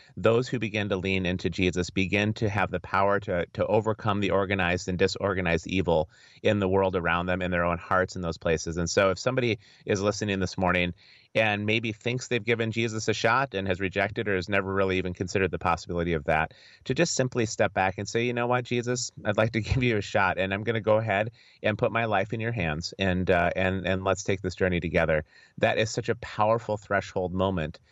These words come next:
that stuff begins to get released in our lives that, yes, is eternal for the future, but it also happens in the present, not all at once. It doesn't fix everything.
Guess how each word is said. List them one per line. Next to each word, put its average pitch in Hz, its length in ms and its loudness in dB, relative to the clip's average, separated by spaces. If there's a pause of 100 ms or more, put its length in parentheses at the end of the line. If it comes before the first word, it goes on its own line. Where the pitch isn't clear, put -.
(180)
that 95 240 2
stuff 127 260 0
begins 117 280 -2
to 110 80 -8
get 104 120 0
released 95 400 0
in 90 80 2
our 85 120 2
lives 82 340 2
that, 87 140 0
yes, 110 300 2
is 101 180 -6
eternal 101 480 0
for 92 160 -4
the 85 80 -6
future, 92 420 0
but 95 140 2
it 95 80 2
also 104 260 0
happens 90 380 -2
in 82 60 -6
the 82 80 -4
present, 92 420 0 (320)
not 113 240 2
all 120 160 2
at 104 60 -2
once. 92 280 -2
It 95 100 -8
doesn't 101 300 0
fix - 240 -4
everything. 85 540 -2